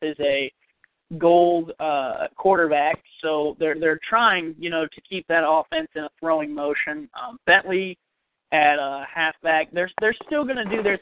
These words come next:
thing. I, I like Ramos. I think he's really gonna try and push and do what he always does. Um, moving into the third team, I think will make a push, and this is one that some teams are kinda, I think, discounting,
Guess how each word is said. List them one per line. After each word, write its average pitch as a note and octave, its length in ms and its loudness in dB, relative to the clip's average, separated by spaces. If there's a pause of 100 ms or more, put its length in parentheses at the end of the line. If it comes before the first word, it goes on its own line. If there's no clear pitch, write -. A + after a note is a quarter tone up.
thing. D#3+ 220 -2
I, E3 320 2
I - 20 6
like G3+ 280 2
Ramos. F#3+ 520 -6
I D#3+ 120 -8
think F3+ 220 -12
he's F#3+ 240 -8
really F3 260 -2
gonna E3 220 -4
try E3 300 -2
and D3+ 180 -6
push F3 280 2
and C#3+ 240 -12 (140)
do D#3+ 180 2
what D#3 220 0
he D#3+ 140 -2
always D3+ 220 0 (100)
does. C3+ 320 2 (800)
Um, D#3 340 2
moving G3 460 2
into G3 300 0
the E3 160 4 (100)
third G#3 280 2
team, G#3 200 -8
I G3 100 -2
think G#3 240 -8
will G3 120 -2
make G3+ 200 -2
a G3 60 -4
push, G3+ 360 0
and F3+ 120 -10
this G3 140 -8
is G#3+ 180 -8
one F#3+ 360 -2
that D#3+ 140 6 (160)
some G3 280 -2 (100)
teams G#3 220 -4
are E3 80 2
kinda, E3 440 0
I D3 80 0
think, D3 220 -6
discounting, F3 640 2